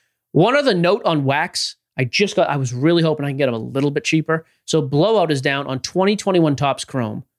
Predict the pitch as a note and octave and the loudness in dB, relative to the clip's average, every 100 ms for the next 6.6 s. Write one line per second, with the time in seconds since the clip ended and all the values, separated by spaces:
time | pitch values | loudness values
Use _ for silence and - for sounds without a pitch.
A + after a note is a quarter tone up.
0 | _ - D#4 - A#3 G3 D#3 D3 C3+ C#3 | _ -4 -4 0 2 2 2 0 0 0
1 | C3 B2+ A#2 A#2+ B2 C3 A#2+ - C3+ G3 | 0 -2 -2 -4 0 0 0 -6 -4 -2
2 | E3+ - D#3+ B2+ C3 A#2+ B2+ C3+ B2+ C3 | -2 0 0 0 -4 -6 -8 -6 -2 -2
3 | - A#2 - B2 A#2+ A#2 - - _ _ | -4 -12 -8 -6 -6 -6 -8 -10 _ _
4 | _ _ _ _ - - E3 D#3+ E3 D#3 | _ _ _ _ -4 -2 0 0 0 0
5 | D#3 C#3 B2+ A#2 A#2+ A#2+ C3 A#2+ A2+ A#2 | 0 2 0 0 -2 -2 -4 -4 -2 0
6 | A#2 A#2+ A2+ A#2 B2 D#3+ | 0 0 -2 -2 -2 -2